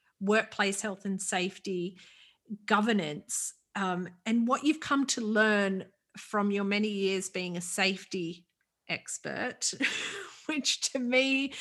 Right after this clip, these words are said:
I'm sorry to say, that sounds like, you know, not a real appealing kind of work. <laughs>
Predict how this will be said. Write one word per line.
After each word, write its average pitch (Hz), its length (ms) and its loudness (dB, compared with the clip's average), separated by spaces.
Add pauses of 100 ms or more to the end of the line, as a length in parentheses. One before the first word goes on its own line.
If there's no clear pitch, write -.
(340)
I'm 254 140 2
sorry 240 320 4
to 226 80 2
say, 202 400 2
that 202 240 -2
sounds 202 420 -2
like, 190 240 0 (600)
you 202 120 -2
know, 175 320 -2
not 302 220 0
a 320 60 0
real 233 280 2
appealing 185 500 -2
kind 170 300 -2
of 175 160 -10
work. 139 480 0 (140)
<laughs> 240 160 2